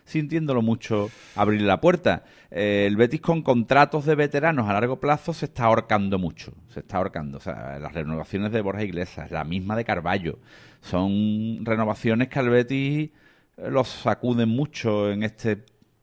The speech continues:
pequeño drama que tiene con el límite salarial, ¿no? Entonces, bueno,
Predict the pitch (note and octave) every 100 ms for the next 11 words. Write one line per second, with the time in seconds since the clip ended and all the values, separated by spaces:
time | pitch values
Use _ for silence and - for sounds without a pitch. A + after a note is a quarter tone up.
0 | _ _ - A2 A2+ G#2+ G#2+ A2 G#2+ G2+
1 | G2 G2 F#2+ F#2+ F#2 F#2 - E2+ D#2+ G#2+
2 | E3 C#3 G#3+ F3+ - B2+ A#2 B2